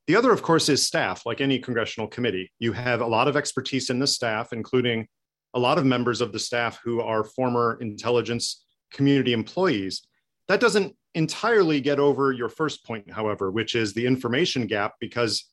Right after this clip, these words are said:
even if you're experienced in the community, you're not in there now. And the information is really all on that executive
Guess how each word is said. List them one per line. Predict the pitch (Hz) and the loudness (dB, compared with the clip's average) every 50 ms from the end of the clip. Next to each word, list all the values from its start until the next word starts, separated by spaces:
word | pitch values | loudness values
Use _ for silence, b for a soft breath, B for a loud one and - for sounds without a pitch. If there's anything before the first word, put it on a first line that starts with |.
| _ | _
even | - 160 156 180 165 | -2 -2 2 2 2
if | 160 151 151 | 2 2 2
you're | 156 147 | 2 2
experienced | 139 135 - - - - 160 175 175 156 139 127 127 - - | 2 2 0 -4 -2 0 2 2 4 4 2 0 0 -4 -6
in | 135 123 113 | -6 -6 -6
the | 107 | -8
community, | - - 117 113 110 104 104 104 107 104 101 101 - _ _ _ _ _ _ _ _ _ _ _ _ _ _ _ - | -8 -6 -4 -2 -2 -2 -2 -2 -2 -4 -4 -6 -8 _ _ _ _ _ _ _ _ _ _ _ _ _ _ _ -2
you're | 135 147 | 0 2
not | 147 160 170 160 | 2 2 2 2
in | 160 160 143 135 | 2 2 4 4
there | 139 135 131 | 4 4 2
now. | 120 120 127 127 110 90 85 - _ _ _ - | 2 2 0 0 0 -2 -6 -10 _ _ _ -6
And | 143 127 123 | -2 0 2
the | 131 | 2
information | 139 135 135 - 127 123 135 143 143 - - 123 113 | 2 2 0 -2 -2 0 0 0 0 -2 -4 -6 -6
is | 107 101 | -6 -4
really | 117 123 117 117 117 | -2 -2 -2 -2 -2
all | 113 120 120 120 123 117 | -2 0 2 2 2 2
on | 113 113 113 | 2 0 0
that | 110 110 110 | -2 -2 -4
executive | 104 98 - 120 113 - 120 107 110 101 - | -4 -4 -4 -4 -4 -4 -4 -2 -2 -2 -4